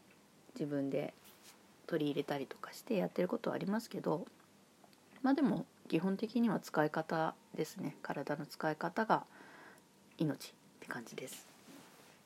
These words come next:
なのでまあね、そういうことを知っていただく機会がちょっとでもこういうラジオとかで配信できたらいいなと思って、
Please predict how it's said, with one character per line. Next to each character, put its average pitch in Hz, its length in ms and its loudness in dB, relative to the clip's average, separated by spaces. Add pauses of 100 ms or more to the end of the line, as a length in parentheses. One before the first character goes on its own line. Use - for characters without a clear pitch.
(920)
な 262 120 0
の 208 40 0
で 175 100 2
ま 175 120 0
あ 156 40 2
ね、 151 140 -2
そ - 120 -2
う 202 40 2
い - 20 -8
う - 20 -16
こ - 100 -4
と - 140 0
を - 40 0
知 - 140 -4
っ - 20 -6
て - 160 0
い 180 60 2
た 190 120 4
だ 190 140 4
く 190 60 -10
機 - 100 -14
会 190 220 2
が 143 200 2 (260)
ち - 80 -2
ょ - 20 2
っ 165 40 -6
と 156 120 0
で 160 100 0
も 170 160 -4
こ 165 140 0
う 156 60 2
い 156 100 2
う 156 160 6
ラ 175 100 2
ジ 165 120 2
オ 147 80 4
と - 140 -6
か 147 160 -4
で 135 100 -4
配 156 200 -2
信 165 180 -4
で 180 120 0
き 208 60 -6
た 156 140 -6
ら 147 80 -2
い 196 120 2
い 180 40 2
な 190 220 2
と 190 140 -4
思 147 160 -2
っ - 20 -8
て、 190 360 0